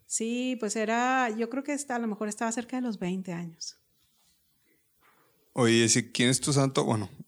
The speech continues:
Speaker 2: si es que tienes, ¿cuál, cuál es tu santo patrono y por qué?
Speaker 1: <laughs>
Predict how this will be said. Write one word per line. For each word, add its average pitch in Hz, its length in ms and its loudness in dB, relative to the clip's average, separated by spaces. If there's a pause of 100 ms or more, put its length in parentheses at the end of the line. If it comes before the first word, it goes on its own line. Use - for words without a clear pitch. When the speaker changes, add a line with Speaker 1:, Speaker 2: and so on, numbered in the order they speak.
Speaker 2:
si 127 160 0
es 107 100 2
que 135 120 0
tienes, 131 340 2
¿cuál, - 380 -4
cuál 117 180 2
es 127 100 -2
tu - 120 -6
santo 123 320 0
patrono 151 580 0
y - 80 -4
por - 260 -4
qué? - 240 -10 (600)
Speaker 1:
<laughs> - 560 -12